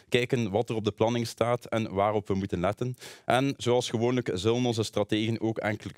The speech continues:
enkele beursopportuniteiten meegeven waar onze Bolero-belegger vervolgens verder mee van slag kan gaan. Mijn eerste vraag gaat naar jou, Olivier. Als we even terugblikken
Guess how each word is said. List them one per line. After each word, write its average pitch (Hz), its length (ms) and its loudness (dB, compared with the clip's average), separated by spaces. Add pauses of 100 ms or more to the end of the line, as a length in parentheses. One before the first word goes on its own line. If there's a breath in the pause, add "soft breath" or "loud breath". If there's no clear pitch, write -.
(140)
enkele 107 420 0
beursopportuniteiten 101 1400 -2
meegeven 98 600 -4
waar 92 260 0
onze 90 240 -6
Bolero-belegger 87 840 -2
vervolgens 85 640 -6
verder 82 420 -6
mee 80 240 -6
van 80 320 -8
slag - 340 -10
kan 78 140 -6
gaan. 78 180 -12 (1120 loud breath)
Mijn 123 140 2
eerste 151 220 0
vraag 139 300 2
gaat 120 260 2
naar 127 120 0
jou, 120 320 2
Olivier. 135 460 0
Als - 180 -2
we 87 100 -4
even 127 280 0
terugblikken 131 640 0